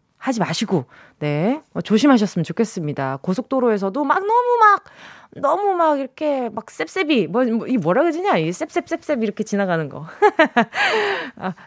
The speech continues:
끼어들기. 그렇죠. 아유, 그렇죠. 그거,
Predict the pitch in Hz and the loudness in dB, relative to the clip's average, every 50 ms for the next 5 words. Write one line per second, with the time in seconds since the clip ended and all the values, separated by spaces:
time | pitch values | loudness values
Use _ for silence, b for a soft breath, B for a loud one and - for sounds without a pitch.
0 | B - 294 349 359 330 285 320 302 294 233 277 226 185 170 226 262 277 269 - | B 0 6 6 6 8 8 6 6 6 4 4 4 4 4 6 6 6 6 6
1 | 262 226 185 175 196 240 277 330 330 294 277 254 233 226 214 202 185 170 160 202 | 6 6 8 8 8 8 8 8 6 6 6 4 4 2 2 0 -2 -4 -4 -6
2 | 190 196 - - 180 165 156 160 156 - - 294 330 349 302 339 311 233 180 156 | -6 -6 -4 -2 -2 0 0 -2 -4 -2 2 4 4 4 6 6 6 6 6 4